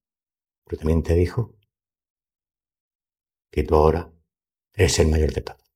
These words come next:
Simplemente palabras así. A lo mejor nunca lo han oído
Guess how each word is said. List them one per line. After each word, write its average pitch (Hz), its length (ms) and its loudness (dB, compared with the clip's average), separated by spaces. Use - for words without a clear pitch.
Simplemente 98 480 6
palabras 76 380 -2
así. - 340 -6
A 98 60 2
lo 87 40 6
mejor 110 180 6
nunca 131 200 8
lo 104 80 6
han 87 80 2
oído 92 340 4